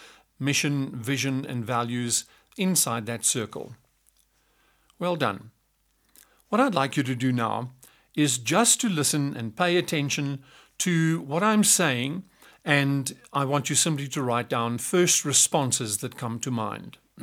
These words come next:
<clears throat> Fundamentally, our business, our organization, our church, our ministry,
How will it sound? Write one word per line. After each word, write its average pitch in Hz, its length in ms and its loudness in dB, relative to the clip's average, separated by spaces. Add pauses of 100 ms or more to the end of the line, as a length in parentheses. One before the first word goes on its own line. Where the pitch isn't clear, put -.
(120)
<clears throat> 127 480 -6 (2000)
Fundamentally, 175 880 4 (200)
our 127 300 0
business, 165 500 0
our 117 160 -4
organization, 135 1120 0
our 113 360 -8
church, 135 580 0
our 113 160 -8
ministry, 127 640 2